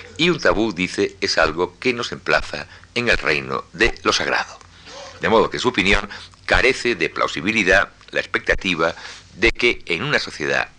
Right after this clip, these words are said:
eh, eh, en la que todos los tabúes hubieran sido hechos desaparecer y de la que, por tanto, se hubieran evaporado la conciencia de culpa o de vergüenza ante uno mismo,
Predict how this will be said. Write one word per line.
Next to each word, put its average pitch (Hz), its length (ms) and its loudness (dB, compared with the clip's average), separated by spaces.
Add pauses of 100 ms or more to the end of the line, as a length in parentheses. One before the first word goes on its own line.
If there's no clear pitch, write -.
(140)
eh, 65 280 -2
eh, 69 260 -8
en 85 100 2
la 78 80 0
que - 120 -8
todos 127 240 4
los 101 140 0
tabúes 67 440 -6
hubieran 76 260 -2
sido 76 240 -2
hechos 71 240 -4
desaparecer 80 600 0 (480)
y 147 120 2
de 110 100 4
la 82 80 4
que, - 100 -4
por - 160 -4
tanto, 117 340 0
se - 120 -8
hubieran 82 240 2
evaporado 73 580 2 (220)
la 80 140 -2
conciencia 87 440 0
de 55 120 -4
culpa - 480 -4
o - 80 -8
de 64 100 -10
vergüenza - 720 -2
ante 76 220 -8
uno 104 120 2
mismo, 120 420 2